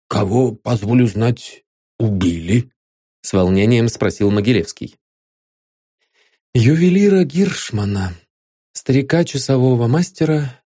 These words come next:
Speaker 2: и его помощника. Судя по всему, это было ограбление.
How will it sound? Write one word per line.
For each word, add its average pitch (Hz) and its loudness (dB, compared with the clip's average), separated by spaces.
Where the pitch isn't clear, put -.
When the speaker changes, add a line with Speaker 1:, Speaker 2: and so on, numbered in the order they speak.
Speaker 2:
и 160 0
его 127 2
помощника. 87 -6
Судя 131 0
по 127 -2
всему, 123 0
это 101 -2
было 92 -2
ограбление. 95 -4